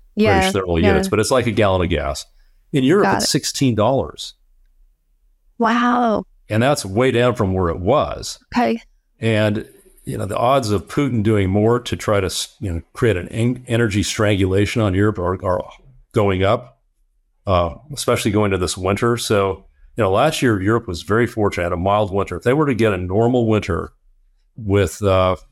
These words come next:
Speaker 2: with the kind of energy cutoff that they've experienced, and certainly the U S is doing its part. We're, you know, we're shipping L N G,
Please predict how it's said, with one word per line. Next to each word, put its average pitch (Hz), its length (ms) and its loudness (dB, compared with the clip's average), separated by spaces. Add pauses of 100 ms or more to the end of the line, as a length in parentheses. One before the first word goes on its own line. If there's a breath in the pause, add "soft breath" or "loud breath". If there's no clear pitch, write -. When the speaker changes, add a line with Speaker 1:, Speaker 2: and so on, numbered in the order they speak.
(160)
Speaker 2:
with 101 120 -6
the 104 80 -2
kind 117 220 0
of 92 140 -4
energy 110 380 0
cutoff 98 460 0
that 90 120 -8
they've 95 180 -2
experienced, 92 800 -4 (300)
and 117 160 -2
certainly 185 320 2
the 107 120 0
U 117 220 2
S 113 160 -2
is 85 120 -6
doing 101 260 2
its 87 140 -4
part. 92 440 -2
We're, 101 180 -2 (100)
you 107 100 -2
know, 98 40 -2
we're 95 120 -2
shipping 104 580 -2
L 101 220 0
N 87 140 -4
G, 87 480 -2